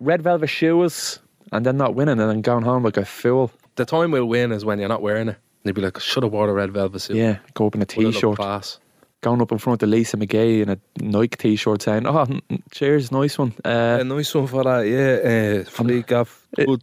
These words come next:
Speaker 2: show, great, great opportunity presented itself to us. Derry Girl's good as well, though.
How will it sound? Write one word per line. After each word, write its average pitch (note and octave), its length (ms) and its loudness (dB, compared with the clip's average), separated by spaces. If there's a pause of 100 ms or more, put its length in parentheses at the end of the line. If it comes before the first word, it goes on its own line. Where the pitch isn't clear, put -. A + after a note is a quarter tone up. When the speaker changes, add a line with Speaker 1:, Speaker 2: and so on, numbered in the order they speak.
(120)
Speaker 2:
show, A2 560 0
great, B2 320 2 (260)
great A2+ 300 0
opportunity G#2 800 -2
presented G2+ 520 0 (120)
itself G#2 460 -2
to G2+ 240 -4
us. - 200 -16 (1000)
Derry C3 180 2
Girl's C3+ 240 0
good A#2 180 0
as F#2 120 -6
well, B2+ 240 2
though. G#2+ 140 -4